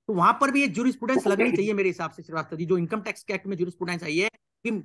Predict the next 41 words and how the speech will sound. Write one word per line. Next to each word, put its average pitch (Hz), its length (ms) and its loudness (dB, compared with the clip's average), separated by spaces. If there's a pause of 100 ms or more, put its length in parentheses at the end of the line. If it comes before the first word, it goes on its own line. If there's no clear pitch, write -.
(300)
मैंने 220 180 2
कहीं 240 140 0
पढ़ 214 180 2
रहा 233 120 2
था 240 120 -4
कि 262 100 -6
सीजीएसटी 240 480 -2
एक्ट 226 180 -2
में 226 120 -4
भी 247 140 -4
कोई, 226 260 -4
अ, - 320 -10
वहां 165 340 0
पर 208 160 0
भी 208 120 -4
सीबीसी 190 760 -8
की 190 60 -8
गाइडलाइंस 175 400 -2
है 202 60 2
जो 190 100 2
डिन 170 160 -2
को 190 100 -4
मैंडेटरी 170 360 -4
करती 143 360 -8
हैं, 120 120 -10 (520)
like 156 400 -4
circular 180 280 0
in 175 80 -2
income 160 340 -4
tax 135 140 -6
law। 117 220 -8 (460)
तो 214 80 -2
जो 233 220 2
रेशियो 254 500 2
इनकम 254 320 -2
टैक्स 254 220 -4
एक्ट 220 160 -8
के 233 60 -4
डिसीजंस 208 440 -6
का 196 160 0
है 226 260 -2